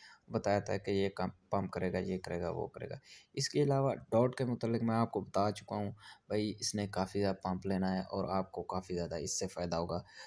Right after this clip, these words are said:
तो दोस्तों, डॉट काफ़ी ज़्यादा पंप करने वाला है। इसके अलावा एडा के मुतालिक मेरे भी रिमार्क्स इस तरह के कि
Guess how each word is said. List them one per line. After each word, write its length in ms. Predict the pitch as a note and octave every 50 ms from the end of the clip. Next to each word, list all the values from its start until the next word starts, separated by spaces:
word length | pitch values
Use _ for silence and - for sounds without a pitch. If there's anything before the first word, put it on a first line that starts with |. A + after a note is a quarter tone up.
| - -
तो 60 | - B2
दोस्तों, 360 | C3 C3+ C#3 C#3 - D3 C3 A#2+
डॉट 280 | B2 B2 B2+ B2+ - -
काफ़ी 280 | G#2+ A2 - - G#2+
ज़्यादा 220 | G#2 A2 G#2+ G#2 G#2
पंप 220 | - G2+ F#2+ F#2+ -
करने 220 | G2 F#2+ G2 F#2
वाला 160 | F2+ F#2 F#2
है। 60 | - -
इसके 220 | - - - - -
अलावा 340 | A#2+ C#3 C3+ C3 C3 C3 - - -
एडा 240 | A#2+ C3 C3 C#3+ C#3
के 80 | B2+ B2+
मुतालिक 360 | B2+ B2 - A#2+ A#2 A#2+ A#2
मेरे 200 | A2+ A2+ A2 A2+ G#2+
भी 140 | A#2 A2+ A2
रिमार्क्स 420 | G#2 G#2 G#2+ G#2+ G#2+ G#2 G#2+ - - -
इस 160 | - - - -
तरह 200 | A2 G#2+ G#2 G#2
के 140 | G#2 - G#2+ - - - - - - - _ _ -
कि 80 | F#2